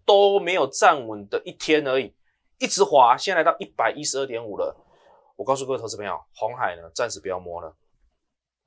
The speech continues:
鸿海你暂时不要摸了，哦，暂时不要摸了。你要低阶的一个点还没有到，还没有到。所以台北股市现在是内资在主导，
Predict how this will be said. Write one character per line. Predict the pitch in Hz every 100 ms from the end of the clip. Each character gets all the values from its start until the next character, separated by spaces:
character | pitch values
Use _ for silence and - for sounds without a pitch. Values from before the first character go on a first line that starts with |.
| _ -
鸿 | 135 196
海 | 196 139
你 |
暂 | 131 190
时 | 160 117
不 | 131
要 | 147
摸 | 131 127
了， | 120 95 - _ _ _ _ _ _ _ _ _ _
哦， | - 117
暂 | 226 170
时 | 139
不 | 143
要 | 143
摸 | 139 135
了。 | 123
你 | 123
要 | 190
低 | - 240 233
阶 | 202 226 208
的 | 165
一 |
个 | 160
点 | 160 120 82 -
还 | - - - 117
没 | 143
有 | 131 -
到， | 107 90 - _ _ _ _ _ _
还 | - 131
没 | 202 196
有 | 120
到。 | - 113 92 _
所 | - 226
以 |
台 | 202 233
北 | 247
股 | 165
市 | 160 220
现 | - - 208 170
在 | 196 165
是 | 170 151
内 | 180 151
资 | -
在 | 160 135
主 | 113
导， | 95 -